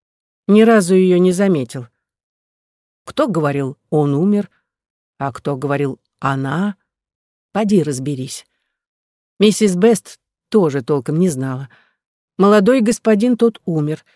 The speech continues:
Это она знала точно, в газете прочла. А еще кухарка была Милдред, Мэрион, как-то похоже,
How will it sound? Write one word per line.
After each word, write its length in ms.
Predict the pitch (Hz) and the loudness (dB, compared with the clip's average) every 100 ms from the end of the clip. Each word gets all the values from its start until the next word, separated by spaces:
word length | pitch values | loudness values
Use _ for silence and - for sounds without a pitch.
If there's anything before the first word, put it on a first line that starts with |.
| _ _ - | _ _ -4
Это 320 | 160 156 175 | -2 0 2
она 180 | 190 196 | 4 4
знала 380 | 180 208 220 226 | 4 4 4 2
точно, 400 | 165 127 - 165 | 0 -6 -4 -2
в 60 | |
газете 460 | 180 233 180 143 131 | 2 2 2 -2 -8
прочла. 540 | 117 143 - 147 143 - _ _ _ _ _ _ _ _ _ _ - | -10 -8 -8 -12 -12 -16 _ _ _ _ _ _ _ _ _ _ -6
А 60 | 190 | -4
еще 240 | 208 226 | 0 -2
кухарка 520 | 220 208 233 240 - | 0 -2 -2 -4 -4
была 400 | 160 170 190 180 - _ _ _ _ _ _ _ - | -2 0 0 -2 -6 _ _ _ _ _ _ _ 2
Милдред, 720 | 233 190 143 156 147 - _ _ _ _ _ _ | 4 4 2 -2 -4 -8 _ _ _ _ _ _
Мэрион, 520 | 147 156 180 170 156 - _ _ _ _ _ _ _ | -6 -2 0 0 -4 -8 _ _ _ _ _ _ _
как-то 300 | 147 143 - | -8 -8 -8
похоже, 520 | 156 151 147 135 135 | -8 -6 -6 -6 -6